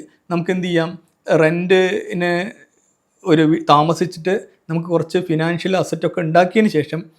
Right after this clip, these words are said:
നമുക്ക് നല്ലൊരു വീടുണ്ടാക്കാൻ നോക്കാം. അപ്പം പലരും പറയും, "ആ സമയത്ത് വീട്ട്, വീടുണ്ടാക്കാനുള്ള ചിലവൊക്കെ കൂടുതലാണ്, ഭൂമിയുടെ ചിലവൊക്കെ കൂടുതലാണ്, ഏ, ഭൂമിയുടെ വിലയൊക്കെ കൂടുമെന്ന്" പറയും. പക്ഷേ നേ-, നേരത്തെ പറഞ്ഞ കണക്ക് നോക്കി ഏകദേശം നമുക്ക് മനസ്സിലാവും.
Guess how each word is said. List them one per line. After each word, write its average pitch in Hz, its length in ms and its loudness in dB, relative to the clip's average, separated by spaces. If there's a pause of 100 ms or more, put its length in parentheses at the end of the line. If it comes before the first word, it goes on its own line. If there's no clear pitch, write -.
(220)
നമുക്ക് 151 280 -2
നല്ലൊരു 165 340 2
വീടുണ്ടാക്കാൻ 160 540 2
നോക്കാം. 156 380 -2 (360)
അപ്പം 165 180 -2
പലരും 175 320 2
പറയും, 160 260 4 (280)
"ആ 147 100 -4
സമയത്ത് 165 360 -2
വീട്ട്, 160 280 2 (240)
വീടുണ്ടാക്കാനുള്ള 170 580 0
ചിലവൊക്കെ 165 400 2
കൂടുതലാണ്, 170 480 -2 (360)
ഭൂമിയുടെ 175 360 2
ചിലവൊക്കെ 160 340 2
കൂടുതലാണ്, 160 540 0 (100)
ഏ, 170 120 -2
ഭൂമിയുടെ 165 360 2
വിലയൊക്കെ 165 300 4
കൂടുമെന്ന്" 156 440 0
പറയും. 139 220 -4 (320)
പക്ഷേ 226 180 -4 (260)
നേ-, 214 140 -8
നേരത്തെ 190 300 2
പറഞ്ഞ 214 200 2
കണക്ക് 208 320 0
നോക്കി 196 220 0
ഏകദേശം 185 280 0
നമുക്ക് 185 180 -4
മനസ്സിലാവും. 160 500 2